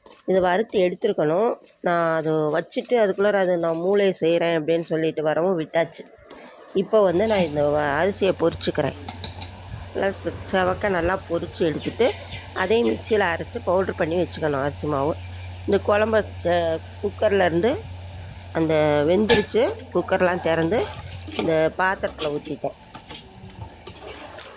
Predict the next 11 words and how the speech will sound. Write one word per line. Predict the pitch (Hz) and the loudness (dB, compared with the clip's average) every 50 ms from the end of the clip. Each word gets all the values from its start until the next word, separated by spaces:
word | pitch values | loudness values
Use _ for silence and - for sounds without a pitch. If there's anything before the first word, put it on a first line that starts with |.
| - - | -2 0
குக்கர் | - 190 - - 214 190 170 170 | 0 2 4 4 4 4 4 4
ரொம்ப | 165 170 185 170 180 | 2 2 2 2 2
பெரிய | 160 160 180 160 160 170 180 190 185 - | 2 2 0 0 -2 0 0 0 0 0
குக்கரு, | 170 156 139 - 151 151 160 208 220 185 | -2 -6 -4 -2 -2 0 0 0 0 0
அதுதான் | 165 151 170 170 185 190 | 0 2 2 2 2 2
அங்க | 180 170 165 151 | 2 0 0 0
வச்சிருக்கோம் | 147 151 - 190 160 - 170 156 151 143 | -2 -2 -4 -4 -2 -2 0 0 0 0
ஊர்ல. | 147 156 156 143 139 151 170 233 - - - - - - - - - - - - - - - - | 0 -2 -2 -4 -4 -4 -4 -6 -8 -12 -18 -20 -20 -20 -20 -20 -20 -20 -20 -20 -20 -16 -8 -4
அதனால | - 160 160 160 160 165 175 | -2 0 2 2 4 4 4
அதுல | 175 170 156 | 4 2 2
பெரிய | - - 156 156 165 170 | 2 0 2 2 2 2